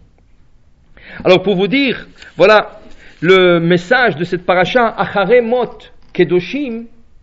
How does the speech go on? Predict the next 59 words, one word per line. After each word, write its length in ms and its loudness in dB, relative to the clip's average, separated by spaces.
il 40 -10
ne 20 -8
faut 100 -4
pas 180 -6
attendre 340 -8
après 240 -2
la 120 2
mort 240 -2
pour 140 -4
être 120 -8
saint, 340 -6
pour 100 -2
être 100 -4
kadosh. 460 -6
C'est 180 -14
dans 180 -6
son, 280 -10
sa 240 -6
jeunesse, 340 -6
dans 140 -12
son 220 -10
vivant, 460 -6
il 200 0
a 60 2
intérêt 320 0
de 60 -4
le 80 0
faire. 300 -2
Et 100 -2
comment 220 -2
tu 100 -6
peux 160 -6
devenir 340 -6
saint, 300 -6
kadosh 340 0
et 40 -10
tout 100 -10
ça ? 300 -8
En 140 -2
étudiant 440 -8
la 100 -8
Torah. 260 -16
Étudier 360 0
la 120 0
Torah, 360 0
c'est 160 -4
la 100 0
meilleure 220 -4
des 80 -6
choses 180 -4
qu'on 160 -8
peut 180 0
se 160 -2
préparer 640 -6
pour 200 -6
la 80 -4
fête 200 -8
de 60 -6
Shavuot. 400 2